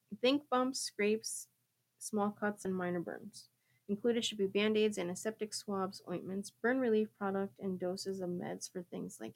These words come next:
headaches, allergies, et cetera. Honey. Somebody had said honey earlier. S-, honey is definitely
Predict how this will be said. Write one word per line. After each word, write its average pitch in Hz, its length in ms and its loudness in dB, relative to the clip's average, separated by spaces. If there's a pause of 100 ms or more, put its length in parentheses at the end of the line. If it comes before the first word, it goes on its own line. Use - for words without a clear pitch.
headaches, 208 460 -2
allergies, 175 480 -4
et - 80 -12
cetera. - 420 -16 (500)
Honey. 185 260 2
Somebody 196 340 -4
had 185 120 -4
said 185 240 -8
honey 196 280 -2
earlier. 165 360 -8
S-, - 160 -14 (160)
honey 190 200 0
is 190 120 -2
definitely 190 440 -6